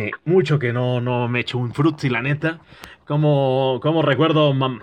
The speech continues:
Speaker 2: ahorita que el anciano está recordando lo del frutzi, como recuerdo cómo, ¿tú lo abrías por abajo?
Speaker 1: Sí,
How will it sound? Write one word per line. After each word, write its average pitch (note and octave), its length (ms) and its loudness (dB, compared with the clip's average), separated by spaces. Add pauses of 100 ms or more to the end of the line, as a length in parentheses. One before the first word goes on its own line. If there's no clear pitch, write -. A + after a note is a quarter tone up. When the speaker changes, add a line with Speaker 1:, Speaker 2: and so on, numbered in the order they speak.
(140)
Speaker 2:
ahorita C#3 240 0
que B2+ 160 4
el B2 80 4
anciano B2+ 240 0
está D3 220 2
recordando C3+ 560 0
lo A2+ 100 0
del G2 160 -2
frutzi, C#3+ 480 -4
como C#3+ 240 0
recuerdo B2+ 320 -2
cómo, C3+ 420 -2
¿tú D#3+ 120 -4
lo G3 80 4
abrías F3 340 2 (340)
por A#2+ 140 -2
abajo? B2+ 460 -2 (1700)
Speaker 1:
Sí, E3 220 4